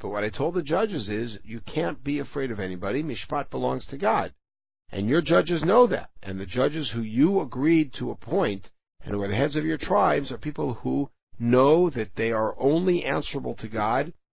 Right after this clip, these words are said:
and they have to treat each one of you equally, and that's how they've been operating. We will assume so, because Moshe then uses that in a, as an object lesson. He said, "And that's exactly what I told all of you.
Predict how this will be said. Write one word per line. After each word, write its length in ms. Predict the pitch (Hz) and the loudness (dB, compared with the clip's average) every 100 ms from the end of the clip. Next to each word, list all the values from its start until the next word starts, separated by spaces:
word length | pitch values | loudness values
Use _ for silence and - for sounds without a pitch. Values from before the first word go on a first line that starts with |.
| - | -10
and 140 | 101 | -6
they 60 | 110 | -4
have 140 | 117 | -6
to 80 | - | -8
treat 220 | 107 123 | -10 -8
each 220 | 123 131 127 | -8 -8 -6
one 140 | 139 | -4
of 120 | 117 | -4
you 140 | 131 131 | -2 -2
equally, 500 | 113 156 165 220 - _ _ _ - | -2 -4 -2 -2 -6 _ _ _ -8
and 240 | 104 98 | -4 -4
that's 160 | 98 - | -4 -4
how 80 | |
they've 120 | 113 117 | -2 2
been 100 | 143 | 4
operating. 500 | 165 - 98 80 85 | 4 2 -2 -2 -6
We 140 | 95 | -6
will 200 | 98 110 | -4 -4
assume 320 | 110 175 190 | 0 2 2
so, 440 | - 98 82 87 - _ _ _ | 0 -6 -6 -8 -12 _ _ _
because 220 | 95 104 98 | -8 -6 -4
Moshe 340 | 107 - 135 | -4 -2 -2
then 140 | 127 | -2
uses 320 | 120 123 110 104 | -2 -4 -6 -4
that 160 | 113 | -2
in 120 | 107 | -2
a, 160 | 107 104 | -4 -4
as 240 | - 95 | -6 -8
an 60 | 92 | -6
object 360 | 90 92 101 139 | -6 -8 -8 -4
lesson. 300 | 147 - 95 | -4 -4 -8
He 60 | |
said, 180 | 92 98 | -8 -8
"And 140 | 98 | -6
that's 180 | 113 117 | -8 -8
exactly 400 | 120 127 139 - | -6 -4 -6 -6
what 80 | 120 | -6
I 60 | 110 | -6
told 280 | 107 113 113 | -6 -6 -4
all 200 | 107 104 | -4 -6
of 120 | 95 | -6
you. 280 | 208 262 | -6 -6